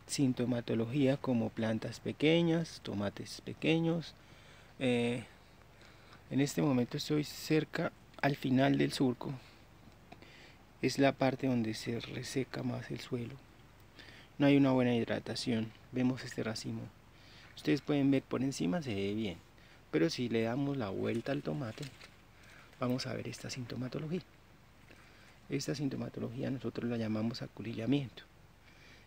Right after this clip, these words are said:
Eso pasa porque el, al tomate no le llega al fruto el agua que necesita, entonces le sale esta mancha de color negro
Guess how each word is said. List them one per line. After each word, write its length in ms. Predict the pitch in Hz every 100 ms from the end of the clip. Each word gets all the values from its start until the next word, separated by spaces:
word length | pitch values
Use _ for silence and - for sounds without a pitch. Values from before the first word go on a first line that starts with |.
| -
Eso 240 | 139 147
pasa 360 | 135 131 131 131
porque 400 | 127 - 123 110
el, 120 | - - - -
al 160 | 131 113
tomate 440 | 123 117 - 131
no 300 | 131 135 151
le 160 | 143 127
llega 400 | 131 127 139 - - - - - - - - -
al 160 | 127
fruto 440 | - 135 131 151 151 - -
el 100 | 123
agua 360 | 127 123 131 139
que 160 | -
necesita, 640 | 110 107 117 - 120 160 151 - - - - - - - 127
entonces 720 | 123 120 120 123 165 - - - - - - - - - - -
le 120 | 139
sale 380 | - 131 117 - -
esta 680 | 131 131 - - - 135 127 -
mancha 540 | 127 123 123 - 143 - -
de 80 | 127
color 400 | - 120 117 113
negro 380 | 123 117 -